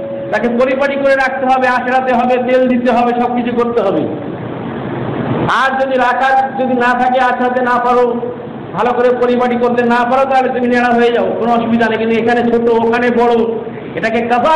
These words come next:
করা বলা হয়। তো এইভাবে তিনি কাটতে নিষেধ করেছেন, সেই নিষেধাজ্ঞার মধ্যে এরা জড়িত হয়ে যাচ্ছে। সে নিষেধ কর্ম এরা করছে,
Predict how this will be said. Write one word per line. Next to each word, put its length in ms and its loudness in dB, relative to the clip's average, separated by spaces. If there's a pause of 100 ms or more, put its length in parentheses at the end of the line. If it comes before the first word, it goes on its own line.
করা 200 0
বলা 220 0
হয়। 200 0 (380)
তো 120 -6
এইভাবে 320 2
তিনি 280 -4
কাটতে 400 -2
নিষেধ 440 0
করেছেন, 360 2 (260)
সেই 300 2
নিষেধাজ্ঞার 560 0
মধ্যে 340 2 (880)
এরা 160 -2
জড়িত 340 0
হয়ে 260 4
যাচ্ছে। 240 0
সে 160 2
নিষেধ 400 0 (1080)
কর্ম 340 0
এরা 240 2
করছে, 280 -2